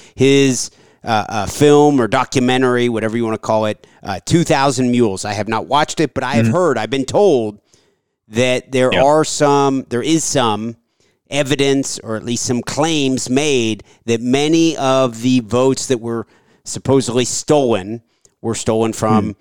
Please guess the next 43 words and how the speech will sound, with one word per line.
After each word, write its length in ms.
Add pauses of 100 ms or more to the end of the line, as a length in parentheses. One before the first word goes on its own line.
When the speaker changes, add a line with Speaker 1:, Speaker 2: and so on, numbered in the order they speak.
(180)
Speaker 1:
yourself 560
and, 180
and 180
Doctor 300
Joe 200
Jorgensen. 520
Do 100
you 60
know 120
anything 340
about 280
that? 120
Have 120
you 100
heard 240
that? 240 (200)
Do 80
you 60
think 180
there's 180
anything 360
to 200
that? 220 (600)
Speaker 2:
I've 100
never 240
seen 260 (140)
proof 220
of 140
it. 180
I've 120
also 260
not 260
watched 320
Two 120
thousand 380
Mules. 400 (340)
It's 300
certainly 420
possible. 600 (240)
I 60
will 180
say 200
that. 220